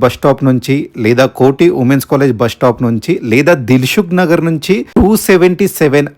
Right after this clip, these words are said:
అనే బస్ నంబర్ మీరు ఎక్కితే డైరెక్ట్ సాగర్ రింగ్ రోడ్ దగ్గర దిగుతారు. లేదా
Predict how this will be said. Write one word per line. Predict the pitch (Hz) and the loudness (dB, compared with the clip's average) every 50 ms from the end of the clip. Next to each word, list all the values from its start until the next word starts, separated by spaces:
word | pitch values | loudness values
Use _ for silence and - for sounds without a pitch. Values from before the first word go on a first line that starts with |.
| _ | _
అనే | - 123 123 123 120 104 92 92 | -2 0 0 0 0 -2 -2 0
బస్ | 120 127 - - - | 0 0 0 -2 -2
నంబర్ | 151 151 151 151 156 160 | -2 0 0 0 0 0
మీరు | 165 143 127 131 127 135 - - | 0 0 2 2 0 0 -4 -6
ఎక్కితే | 135 107 - - 139 127 - 147 139 160 - - 110 92 113 | -8 -10 -6 -4 -4 -2 0 0 -2 -2 -2 -8 -8 -2 0
డైరెక్ట్ | 110 117 123 131 127 - _ - 185 - - 147 139 - - - | 0 2 2 0 -2 -4 _ -2 -2 0 0 -4 -8 -6 0 2
సాగర్ | 127 120 131 135 135 160 151 131 135 | 4 4 4 2 2 0 2 2 0
రింగ్ | 139 131 131 131 | 0 0 2 2
రోడ్ | 135 123 | 2 2
దగ్గర | 113 117 104 113 113 110 101 120 | 2 2 2 2 2 2 0 -2
దిగుతారు. | 107 104 107 - - 120 110 107 113 156 202 196 - - _ - | 0 0 -2 0 2 2 2 4 4 2 0 -2 -6 -10 _ -2
లేదా | 123 120 151 | 0 2 2